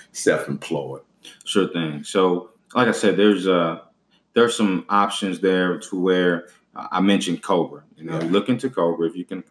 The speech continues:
Speaker 2: afford that. I say that's one way to go because they have to offer that to you for eighteen months.
Speaker 1: Okay.
Speaker 2: Right? Um, there's some other options to where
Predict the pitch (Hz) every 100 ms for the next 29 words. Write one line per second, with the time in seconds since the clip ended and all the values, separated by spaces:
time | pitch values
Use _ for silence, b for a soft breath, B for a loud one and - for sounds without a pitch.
0 | - - 92 90 87 87 95 104 85 -
1 | 82 82 85 - 87 85 85 82 82 80
2 | 82 78 80 80 82 85 85 - 80 85
3 | - 82 78 - 80 73 - - 85 80
4 | - 80 73 73 - _ - 85 - 76
5 | - _ 104 110 - B B B B 98
6 | 95 87 85 82 - 95 107 101 98 107
7 | 104 90 90 - 87 - 85 87 87 87
8 | 85